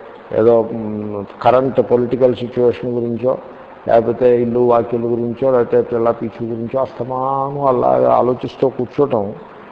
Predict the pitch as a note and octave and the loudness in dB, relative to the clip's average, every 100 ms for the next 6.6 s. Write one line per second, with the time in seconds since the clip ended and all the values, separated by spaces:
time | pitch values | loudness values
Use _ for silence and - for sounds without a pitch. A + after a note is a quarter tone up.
0 | - - A2+ B2 B2 B2 A#2+ C3+ C#3+ C#3 | -14 -8 -2 0 0 -2 -2 0 0 0
1 | C3 A#2+ A#2 C3+ B2 - A2 - - - | -2 -2 -4 -8 -12 -12 -12 -14 -20 -20
2 | - - - - - - A#2 A#2+ A#2 C3+ | -20 -20 -20 -20 -14 -2 0 4 4 4
3 | C3 C3 A#2+ B2 C#3+ C#3 C#3 C3 C3 C3 | 4 2 0 0 2 2 0 2 2 4
4 | B2+ B2 A2 A2 - - - - - - | 2 0 0 -2 -6 -18 -20 -20 -20 -20
5 | - - - - - G#2 B2 D3+ D#3 D#3+ | -20 -20 -20 -20 -4 4 6 6 4 2
6 | D3+ C#3+ D3 C3 B2 - | 2 2 2 0 -2 -4